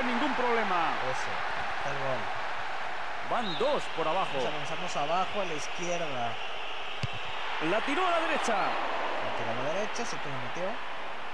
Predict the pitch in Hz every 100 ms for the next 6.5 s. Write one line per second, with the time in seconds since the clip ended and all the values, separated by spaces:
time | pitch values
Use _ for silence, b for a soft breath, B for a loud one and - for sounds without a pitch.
0 | - - - - - - - - - 339
1 | 302 - - - - - - - - -
2 | - - - - - - - - - -
3 | 311 370 339 302 262 311 - 294 285 339
4 | 311 277 240 196 143 - - - - 127
5 | 139 190 175 196 180 - 269 - 175 175
6 | 175 165 156 131 131